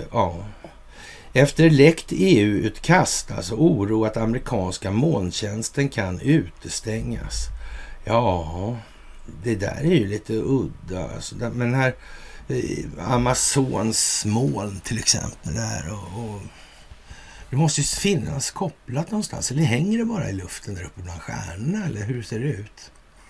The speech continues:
Ja, rent fysiskt, alltså. Mm. Man kan väl säga att den som routar transmissionen, alltså styr transmissionen, eller styr trafiken genom transmissionen då.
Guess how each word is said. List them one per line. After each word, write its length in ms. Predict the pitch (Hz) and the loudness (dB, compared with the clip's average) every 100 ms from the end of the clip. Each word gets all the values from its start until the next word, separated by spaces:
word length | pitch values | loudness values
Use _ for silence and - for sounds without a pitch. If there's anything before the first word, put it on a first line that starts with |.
| - - - - - - - | -20 -20 -20 -20 -20 -18 -8
Ja, 160 | 98 87 | -6 -2
rent 260 | 117 117 | 0 0
fysiskt, 680 | - 127 170 202 - - - | 0 2 2 2 -2 -4 -6
alltså. 240 | - - 85 113 117 - - - - - - | -10 -10 -10 -14 -16 -20 -20 -20 -20 -16 -8
Mm. 240 | 87 73 69 - - - - - - | -8 -8 -10 -14 -18 -20 -20 -20 -6
Man 140 | - 127 | 2 6
kan 140 | 135 | 6
väl 80 | 131 | 6
säga 340 | - 127 147 | 6 8 8
att 100 | 147 | 6
den 180 | 110 107 | 4 0
som 460 | - 98 95 95 87 82 - - - - - - - - - - - - - - - - | 0 -2 -2 -4 -4 -6 -8 -10 -12 -12 -12 -12 -12 -12 -12 -16 -18 -20 -20 -20 -20 -2
routar 500 | 117 110 92 - 113 | 6 6 6 2 0
transmissionen, 680 | - 107 - 101 - 107 | 2 -2 -2 -6 -4 -4
alltså 180 | 101 90 | -4 -4
styr 460 | 95 - - 127 110 | -4 -4 0 2 2
transmissionen, 640 | - 104 - 101 98 95 90 - | -2 -6 -6 -6 -6 -6 -8 -8
eller 160 | 101 98 | -4 -2
styr 400 | - - 98 92 | -4 -2 -2 -2
trafiken 680 | - 95 143 147 - - - - - - - - - - | -6 -2 0 0 -4 -14 -16 -18 -20 -18 -18 -18 -20 -14
genom 440 | - 107 92 92 82 - | -4 -2 0 -2 -6 -8
transmissionen 800 | 98 92 - 90 98 - 87 87 | -8 -6 -6 -8 -8 -10 -12 -12
då. 200 | 80 | -12